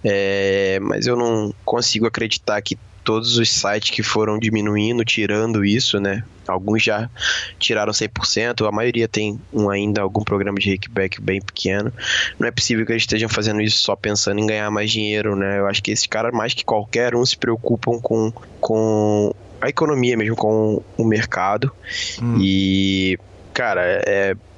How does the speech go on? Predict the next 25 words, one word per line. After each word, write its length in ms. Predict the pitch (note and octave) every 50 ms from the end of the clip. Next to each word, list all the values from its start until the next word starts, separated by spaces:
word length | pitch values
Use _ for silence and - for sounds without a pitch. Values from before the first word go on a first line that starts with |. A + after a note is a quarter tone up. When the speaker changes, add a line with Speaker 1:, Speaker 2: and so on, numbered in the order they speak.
| -
Speaker 1:
é 100 | - G#2+ A2
muito 240 | A#2+ C3 C#3+ C#3+ D#3+
dinheiro 340 | F#3 G#3 G#3 F3 F3 F3+
que 80 | F#3+ -
saía 320 | - G#3 F#3 F3 E3+ E3+
todo, 400 | E3+ - F3+ D#3+ D#3+ D#3+ F3+ C#4 - - - - -
todo 240 | - D3+ C#3+ C#3+ D#3+
mês 340 | D#3+ D3 C3 B2 A#2+ A2+ A#2
ali, 140 | A2 A2+ A2
todo 260 | - A#2+ A#2 A#2+ C#3
dia, 380 | A#2+ - A#2 A#2+ A#2+ A#2 A2+
direto 580 | A#2 A#2 - - A#2+ A2+ G#2+ G#2 G#2+ A2 A2 -
só 200 | - - A2 G#2
pra 240 | - - A#2+ A2 G2
isso, 320 | G2+ G2+ G#2+ - - A#2+
e 60 | A2+
é 80 | A2+ A2+
dinheiro 280 | A#2 A#2+ A2 A2+ A#2 A#2
que 80 | -
normalmente 400 | A2+ A#2 A#2 A2+ A2 A#2 A#2 -
sai, 240 | - - A2+ A2+ A2+
porque 160 | - - -
o 60 | G#2+
cara 240 | - - - - -
que, 320 | - - A2+ A2+ G#2+ G2+